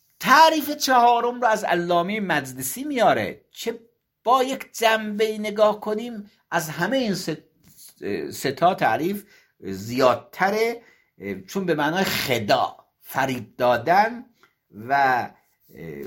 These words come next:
اونی که سببش برای ما روشن نیست، اینو گفته سحر. و همین خاطر خیلی چیزا رو هم داخلش کرده که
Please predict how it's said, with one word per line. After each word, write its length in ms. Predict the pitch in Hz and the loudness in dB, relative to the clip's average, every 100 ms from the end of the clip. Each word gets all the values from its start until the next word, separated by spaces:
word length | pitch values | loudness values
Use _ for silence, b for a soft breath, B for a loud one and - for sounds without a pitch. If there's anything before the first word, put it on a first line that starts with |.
| - | -12
اونی 240 | - 180 185 | -6 -4 -2
که 140 | 196 | -2
سببش 800 | 202 - - 135 170 180 170 - | -2 -2 0 2 4 2 2 -2
برای 360 | 123 123 113 113 | -4 -4 -4 -6
ما 180 | 113 | -6
روشن 460 | 110 107 104 - 117 | -6 -6 -6 -6 -4
نیست، 560 | 120 190 247 - - _ _ _ _ | -4 -2 -2 -2 -6 _ _ _ _
اینو 480 | 180 190 143 113 - b b b - 101 98 | -10 -4 -2 -2 -6 b b b -10 -8 -6
گفته 440 | 117 110 160 175 | -6 -4 -4 -4
سحر. 560 | - - 107 78 - - _ _ _ - | -4 -2 -2 -4 -10 -18 _ _ _ 0
و 80 | 160 | 0
همین 160 | 208 | 2
خاطر 300 | 202 214 214 | 0 -2 -2
خیلی 360 | 220 240 226 196 | 0 0 0 -4
چیزا 320 | 190 180 185 | -6 -2 2
رو 80 | 180 | 2
هم 120 | 175 | 0
داخلش 560 | 160 135 135 165 156 - | 0 0 0 -4 -4 -4
کرده 280 | 147 147 | -4 -6
که 200 | 156 180 | -8 -8